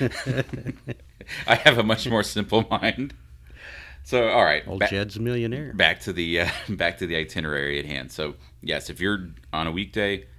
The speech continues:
Speaker 2: thirty minutes early at Truth, on a weekend, an hour early at Truth, if you wanna make that your first stop of the day. And then you can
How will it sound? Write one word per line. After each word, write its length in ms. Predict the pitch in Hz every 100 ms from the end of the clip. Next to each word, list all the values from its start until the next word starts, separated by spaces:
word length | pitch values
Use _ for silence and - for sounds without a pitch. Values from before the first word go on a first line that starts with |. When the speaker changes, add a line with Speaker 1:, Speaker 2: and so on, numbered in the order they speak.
| - -
Speaker 2:
thirty 180 | 95 90
minutes 280 | 90 82 95
early 180 | 85
at 100 | 78
Truth, 360 | - 98 92 85
on 80 | 71
a 40 |
weekend, 380 | 78 87 82 78
an 100 | 71 -
hour 260 | 80 82
early 220 | 87 82
at 100 | 80
Truth, 400 | - 87 82 80 - - - - -
if 80 | 76
you 80 |
wanna 160 | 73 82
make 180 | 80 78
that 160 | -
your 80 | 78
first 260 | - 80 -
stop 260 | 78 73
of 60 | 73
the 60 | 67
day. 380 | 80 80 78 - - - - - - - - - - - -
And 160 | 90
then 140 | 90 87
you 100 | 87
can 400 | 92 80 76